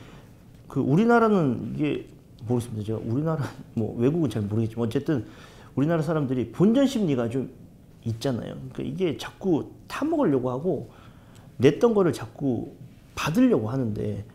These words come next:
보험은 무조건 비용이에요. 제가 이게, 이, 항상 고객한테 얘기하고 싶고 자주 얘기하는 게, 보험은 무조건 비용이에요. 내고 없어지는 돈이에요. 그러니까 내고 없어질 만큼만 가입해야 돼요.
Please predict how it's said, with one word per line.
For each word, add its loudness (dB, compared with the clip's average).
보험은 6
무조건 0
비용이에요. 0
제가 -2
이게, -2
이, -2
항상 2
고객한테 0
얘기하고 2
싶고 -6
자주 0
얘기하는 0
게, -4
보험은 8
무조건 0
비용이에요. 0
내고 2
없어지는 2
돈이에요. -16
그러니까 2
내고 8
없어질 2
만큼만 2
가입해야 -4
돼요. -12